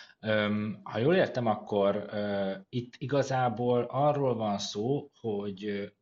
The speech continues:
különböző meglévő adatforrásokat, amiket vagy manuálisan meg lehetne szerezni, visszagondolva erre, hogy valaki lefotózga, ö, ö, óriás plakátokat,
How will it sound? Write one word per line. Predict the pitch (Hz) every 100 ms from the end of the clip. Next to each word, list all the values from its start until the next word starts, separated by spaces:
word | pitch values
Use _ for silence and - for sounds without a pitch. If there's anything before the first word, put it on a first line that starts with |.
| _
különböző | - 135 139 127 107 - 104 98
meglévő | 113 117 117 90 92
adatforrásokat, | 92 107 - 120 127 127 123 117 113
amiket | 98 95 -
vagy | 113 95
manuálisan | 92 101 117 110 104 98 - 104 98 95
meg | 95 92
lehetne | 95 87 -
szerezni, | 170 - - 80 87 85 90
visszagondolva | 98 - 90 92 92 87 90
erre, | 90 87
hogy | 82 85 -
valaki | - 92 87
lefotózga, | 87 87 87 - 85 - 78 _ _
ö, | 98 85 78 76
ö, | - 87 80 78 76 76 _ _ _ _ 110
óriás | 139 131
plakátokat, | - 104 101 92 92 95